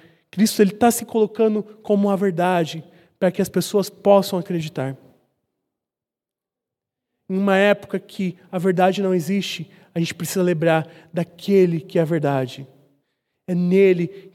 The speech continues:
que some todas as sombras de incertezas da nossa vida. O segundo ponto que eu quero trabalhar com vocês nessa manhã é que Cristo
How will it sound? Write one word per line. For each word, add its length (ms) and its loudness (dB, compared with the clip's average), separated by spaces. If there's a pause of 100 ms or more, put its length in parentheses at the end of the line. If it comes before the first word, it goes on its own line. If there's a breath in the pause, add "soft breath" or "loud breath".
que 260 -6
some 380 0
todas 440 0
as 100 2
sombras 440 -2
de 140 -6
incertezas 920 -2 (280 loud breath)
da 100 0
nossa 260 2
vida. 400 -4 (1700 loud breath)
O 60 0
segundo 260 0
ponto 260 2
que 60 -8
eu 40 -10
quero 140 0
trabalhar 340 2
com 120 -10
vocês 340 0
nessa 220 -4
manhã 480 0 (640 soft breath)
é 140 2
que 320 -2
Cristo 680 -2